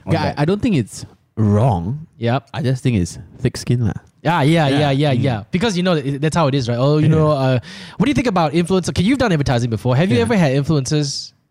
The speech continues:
Speaker 3: kinda, like, say, "Hey, man, I've got, like, fifty thousand followers. Can
Speaker 2: Yeah,
Speaker 3: you
Speaker 2: of
Speaker 3: give me
Speaker 2: course,
Speaker 3: this
Speaker 2: of
Speaker 3: for
Speaker 2: course.
Speaker 3: free?" What do you think?
Speaker 2: Um,
Speaker 3: Okay, basically, 'cause you, you're on both ends of the spectrum,
Speaker 2: Yeah.
Speaker 3: right? So you, you've been in advertising, and you, you're now in the shoes of, like, this whole, uh, industry. What do you think about that? People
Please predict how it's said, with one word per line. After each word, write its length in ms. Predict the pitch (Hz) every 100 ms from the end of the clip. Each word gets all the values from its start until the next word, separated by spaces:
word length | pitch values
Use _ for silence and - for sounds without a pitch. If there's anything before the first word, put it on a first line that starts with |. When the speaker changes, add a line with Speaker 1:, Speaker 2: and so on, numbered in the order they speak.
| _ _ _ -
Speaker 3:
kinda, 240 | 185 175
like, 160 | 127 110
say, 120 | 123
"Hey, 200 | 110 151
man, 400 | 135 131 127 127 - - -
I've 160 | 127 123
got, 160 | 131 110
like, 220 | 107 -
fifty 220 | 135 135
thousand 260 | 131 120 123
followers. 600 | 131 123 123 123 123 113
Can 60 |
Speaker 2:
Yeah, 60 | -
Speaker 3:
you 20 |
Speaker 2:
of 60 | 110
Speaker 3:
give 60 | 127
me 60 | 110
Speaker 2:
course, 40 |
Speaker 3:
this 140 | 127
Speaker 2:
of 40 | -
Speaker 3:
for 60 | 98
Speaker 2:
course. 80 |
Speaker 3:
free?" 320 | 127 127 127 120 -
What 120 | 220
do 40 | 302
you 60 |
think? 100 | - 107
Speaker 2:
Um, 20 |
Speaker 3:
Okay, 160 | 175
basically, 460 | 110 - 240 - 165
'cause 220 | - 147
you, 160 | 180 262
you're 380 | 170 196 240 -
on 260 | 156 147 131
both 260 | 151 175 - -
ends 300 | 147 160 143
of 80 | 110
the 80 |
spectrum, 400 | - 131 - 127
Speaker 2:
Yeah. 100 | 104
Speaker 3:
right? 160 | 85 110 - -
So 100 | -
you, 300 | 123 156 185 139
you've 140 | 196
been 100 | 196
in 80 | 123
advertising, 520 | 117 107 110 104 151
and 80 | 117
you, 220 | 123 135 -
you're 180 | 131
now 260 | 131 143 165
in 160 | 127 123
the 60 |
shoes 320 | 107 131 127 110
of, 160 | 95
like, 160 | 104 87
this 180 | 131 -
whole, 380 | 131 123 120 -
uh, 280 | 104 98 95
industry. 400 | 147 143 98 90
What 140 | 139
do 40 |
you 60 | 143
think 160 | 143 127
about 180 | 104
that? 140 | 98 -
People 340 | 170 170 156